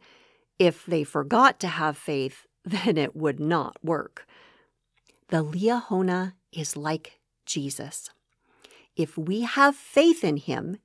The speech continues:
he will lead us in the right way so that we will be able to return to him. And it's as easy to follow the words of Jesus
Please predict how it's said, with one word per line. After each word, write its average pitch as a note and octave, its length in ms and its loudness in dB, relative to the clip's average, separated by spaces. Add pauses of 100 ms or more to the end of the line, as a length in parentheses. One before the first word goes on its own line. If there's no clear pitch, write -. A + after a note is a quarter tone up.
(240)
he A#3 380 0
will C4 400 4
lead A#3+ 340 0
us F3 380 -2
in F#3+ 140 2
the F#3+ 120 0
right F#3 400 2
way F3 400 2
so F#3+ 160 0
that F3+ 180 2
we G#3 240 0
will G#3+ 200 6
be F3 180 -2
able F#3+ 300 0
to F3 120 -6
return G3+ 540 -4
to E3 100 -2
him. E3 420 -8 (1040)
And E3+ 300 0
it's F#3 240 0
as D#3+ 240 -2 (100)
easy G3 480 -2
to A#3+ 140 -4
follow F#3+ 400 2
the F3+ 140 0
words F3 340 0
of E3+ 180 -2
Jesus - 760 -2